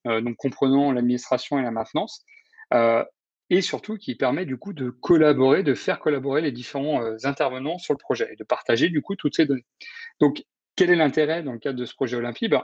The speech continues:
simplement, si on se met dans, dans une, euh, dans un processus, euh, non bim et non collaboratif, euh, sur un projet, pour schématiser, au moment de l'appel d'offres, euh,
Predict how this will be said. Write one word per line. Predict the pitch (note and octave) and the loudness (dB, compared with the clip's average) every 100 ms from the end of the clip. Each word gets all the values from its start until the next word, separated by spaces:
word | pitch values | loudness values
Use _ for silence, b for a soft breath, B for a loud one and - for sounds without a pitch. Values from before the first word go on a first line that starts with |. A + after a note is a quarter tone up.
| - | -2
simplement, | - D3+ C#3 C#3 B3 _ _ _ _ _ _ - B B B | -2 0 2 0 -2 _ _ _ _ _ _ -16 B B B
si | - G#3 | -2 0
on | F3 | 0
se | G3 | 0
met | F#3+ | 2
dans, | C#3 B2 B2 | 2 2 0
dans | A#2+ B2 | -2 -2
une, | B2 C3+ | -2 -2
euh, | A#2+ A#2 A2+ | -2 -4 -6
dans | A2+ | -2
un | B2+ | -2
processus, | - C3+ - C#3+ F3 D#3 - | 0 0 2 0 -2 -2 0
euh, | A#2+ A#2+ | 2 2
non | C3+ D#3+ E3 | 4 4 2
bim | D3+ F3 | -2 -4
et | C#3 | -4
non | A#2+ D3 | 0 0
collaboratif, | D3+ C#3 C3+ C3 B2+ - D3 - | 4 4 6 4 2 -2 -4 -4
euh, | A#2 | -6
sur | - | -4
un | A#2+ | -8
projet, | - A2+ C#3 G#3+ B B B B | -4 0 2 0 B B B B
pour | D3+ | 0
schématiser, | C#3+ D3+ C#3 C#3 B2+ F3+ | 2 2 0 0 2 4
au | F3 | 4
moment | C3+ D#3 | 0 0
de | |
l'appel | C#3+ B2+ A#2+ | -2 -2 -2
d'offres, | C3 F#3+ - - B2+ | -2 -2 -8 -8 -2
euh, | A#2+ A#2 A#2+ C3+ | -2 -2 -4 -6